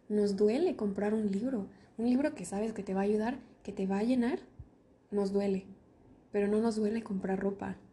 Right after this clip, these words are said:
no nos duele invitarle algo a otra persona. Bueno, a veces sí, pero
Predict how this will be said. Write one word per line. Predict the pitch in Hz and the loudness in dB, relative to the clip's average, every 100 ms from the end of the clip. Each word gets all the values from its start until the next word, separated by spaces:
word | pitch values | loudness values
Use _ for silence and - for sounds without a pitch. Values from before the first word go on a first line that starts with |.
| - | -8
no | 202 | -4
nos | 214 208 | -2 0
duele | 214 220 226 220 226 - - - - | 0 0 -2 -4 -8 -16 -20 -20 -4
invitarle | 214 202 202 196 202 | -2 0 0 0 2
algo | 202 202 | 0 -2
a | |
otra | 196 190 | -4 -6
persona. | - 196 202 190 | -6 -8 -8 -6
Bueno, | 208 202 | -2 0
a | |
veces | 196 202 214 | 0 -2 -6
sí, | 208 - - - - | -10 -10 -20 -16 -2
pero | 220 196 196 | 4 4 4